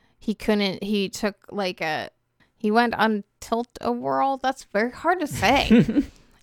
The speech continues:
Speaker 1: And, uh, just couldn't, he's just like, "Nope, can't be in space," 'cause
Speaker 2: Yeah.
Speaker 1: obviously this is like space.
Speaker 2: <laughs> Right. Well, that's the thing. I think when you, um,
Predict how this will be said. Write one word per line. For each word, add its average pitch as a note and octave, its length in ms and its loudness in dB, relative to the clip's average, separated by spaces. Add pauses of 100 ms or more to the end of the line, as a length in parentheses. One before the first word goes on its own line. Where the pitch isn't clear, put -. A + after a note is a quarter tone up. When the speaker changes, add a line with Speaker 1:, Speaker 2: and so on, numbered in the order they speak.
(140)
Speaker 1:
And, G#3+ 320 2
uh, G#3 440 6
just - 260 -8
couldn't, G#3 480 -4 (200)
he's G#3 140 -8
just F#3+ 200 -8
like, F3 240 -4
"Nope, G3 240 -6
can't G3 200 -6
be G#3 140 -4
in A3 80 -2
space," F#3+ 380 -4
'cause F#3+ 120 -8
Speaker 2:
Yeah. G#3 120 6
Speaker 1:
obviously G#3+ 540 6
this G#3 260 -4
is G3+ 120 -6
like E3+ 220 -4
space. - 480 -6 (140)
Speaker 2:
<laughs> - 100 -2
Right. D#3+ 260 4 (300)
Well, A3+ 140 4
that's G#3+ 180 2
the - 60 -14
thing. G3+ 180 -2
I D#3 140 4
think G3 180 -4
when D3+ 380 0
you, C3+ 420 2
um, G#2+ 480 0